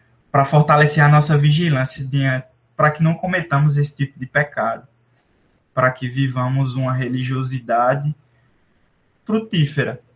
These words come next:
pra que a gente não caia na religiosidade externa, ligada a geografias, a coisas, mas, sobretudo,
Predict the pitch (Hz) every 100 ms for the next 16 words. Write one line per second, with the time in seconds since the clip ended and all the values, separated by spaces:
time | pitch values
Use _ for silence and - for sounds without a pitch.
0 | _ _ _ _ _ _ _ _ _ -
1 | 135 131 139 139 135 - 139 139 - 127
2 | 139 151 156 - _ _ _ - 127 131
3 | 135 135 131 135 123 120 123 127 135 147
4 | - - - 113 117 117 120 - - _
5 | _ _ _ _ 123 139 123 127 127 127
6 | 135 - 127 127 120 120 127 123 127 123
7 | - - 117 113 110 - _ _ _ _
8 | _ _ _ _ _ _ - 123 - -
9 | 127 120 - - _ _ _ _ _ _
10 | _ _ _ - 127 131 - 143 143 147
11 | 135 135 139